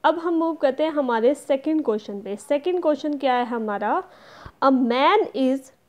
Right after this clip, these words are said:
thirty times older than his son। Eighteen years later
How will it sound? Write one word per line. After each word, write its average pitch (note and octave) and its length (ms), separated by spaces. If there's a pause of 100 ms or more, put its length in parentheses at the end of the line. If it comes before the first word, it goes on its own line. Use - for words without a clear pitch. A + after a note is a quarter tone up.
thirty D#4 380 (140)
times B3 440 (140)
older C#4+ 400 (140)
than B3 260
his F4 240 (140)
son। G#3+ 260 (1040)
Eighteen F#4+ 480
years E4+ 260
later A3 400